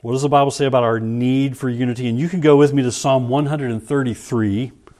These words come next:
and we'll be there in a moment. Psalm one hundred and thirty-three, If division is dangerous, and Jesus prayed for the unity of his followers,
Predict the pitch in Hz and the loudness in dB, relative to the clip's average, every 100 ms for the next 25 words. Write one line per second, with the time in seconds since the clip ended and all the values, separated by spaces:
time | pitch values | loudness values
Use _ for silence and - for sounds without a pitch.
0 | _ _ _ - _ _ _ 107 101 107 | _ _ _ -20 _ _ _ -8 -6 -2
1 | 123 123 127 123 123 113 123 113 110 110 | 0 4 4 6 4 2 0 0 2 2
2 | 107 107 139 - - _ _ _ _ _ | 2 0 -2 -6 -20 _ _ _ _ _
3 | _ _ _ _ _ _ _ - - 131 | _ _ _ _ _ _ _ -10 -2 2
4 | 127 117 113 139 139 147 143 143 147 147 | 4 4 2 2 0 0 0 0 2 2
5 | 147 123 110 117 - _ - - - - | 0 -2 -2 -2 -6 _ -20 -20 -20 2
6 | 165 160 123 135 127 151 214 220 202 156 | 2 2 -2 -4 0 4 4 4 0 0
7 | 131 120 151 156 180 156 113 98 104 - | -2 -4 -2 0 0 0 -4 -4 -6 -8
8 | - - _ _ _ _ _ _ _ _ | -12 -16 _ _ _ _ _ _ _ _
9 | _ - 135 113 160 196 185 - - 175 | _ -8 -6 -2 0 2 0 -2 -2 2
10 | 170 165 - 151 131 131 151 185 185 160 | 4 4 2 2 2 -2 2 2 2 2
11 | 139 120 135 - - 151 156 143 110 104 | 2 2 -2 -4 0 4 4 4 0 -2
12 | 127 - | -4 -8